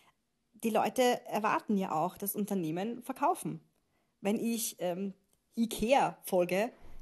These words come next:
dann erwarte ich nicht nur inspirierende Bilder und Videos, sondern dass ich dann darauf klicken kann, wenn mir etwas gefällt und das kaufen kann. Und genau in die Richtung wird Social Media in, in, also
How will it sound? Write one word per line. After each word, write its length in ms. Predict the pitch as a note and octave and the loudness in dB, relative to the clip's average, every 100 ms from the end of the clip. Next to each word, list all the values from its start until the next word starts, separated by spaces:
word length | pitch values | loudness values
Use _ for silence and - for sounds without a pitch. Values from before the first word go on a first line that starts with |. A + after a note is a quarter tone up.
| - - | -6 -4
dann 120 | F3 | -2
erwarte 420 | F#3 F#3+ C#4 F#3 | 0 2 2 0
ich 320 | - G3+ - | -4 -4 -2
nicht 240 | A3 G#3+ A3 | -2 0 -2
nur 100 | G3 | -2
inspirierende 640 | G3+ G#3 G#3 G3 G3+ F#3 | -2 -2 0 0 0 0
Bilder 420 | G#3 C#4 G#3+ F#3 | 2 4 6 4
und 160 | F#3+ F3+ | 2 0
Videos, 580 | B3+ G#3+ E3+ A#3 - - | 0 2 0 -2 -4 0
sondern 420 | C4+ G#3 F3+ C#4 - _ _ | 2 2 2 -2 -8 _ _
dass 200 | B3+ B3+ | -2 -2
ich 160 | A3 - | -2 2
dann 260 | F#3+ G#3+ - _ | 2 0 -6 _
darauf 440 | A#3 - C#4 - | -4 0 0 -2
klicken 340 | - G4 - E4 | -2 -2 0 0
kann, 240 | G3 F3 | 0 -4
wenn 160 | F#3 F#3 | -2 -2
mir 120 | F3+ | -4
etwas 260 | - E3+ - | -4 -4 -4
gefällt 460 | - D#3 E3 - _ _ _ - | -4 -6 -6 -10 _ _ _ -2
und 220 | B3+ C4 | 0 2
das 160 | D4+ - | 0 0
kaufen 400 | - F4 - G#3+ | 2 2 2 -6
kann. 280 | - C#3 - _ _ _ _ _ _ _ _ _ _ _ _ _ _ _ _ _ - | -8 -12 -14 _ _ _ _ _ _ _ _ _ _ _ _ _ _ _ _ _ -4
Und 160 | A3+ | -2
genau 400 | A#3+ A3 A3 B3+ | 0 2 4 4
in 160 | - A#3 | 2 0
die 80 | B3 | 0
Richtung 300 | B3 - A3+ | 0 0 0
wird 120 | B3 | 0
Social 260 | A#3 B3 A#3+ | 0 0 0
Media 320 | A#3+ B3 - - _ - | 2 0 -2 -10 _ -6
in, 300 | A3+ A#3 - _ _ _ _ _ _ - _ _ _ | -4 -4 -6 _ _ _ _ _ _ -20 _ _ _
in, 500 | G#3+ G#3+ G#3+ G#3 G3+ - | -2 0 0 0 -2 -6
also 180 | F#3 | -6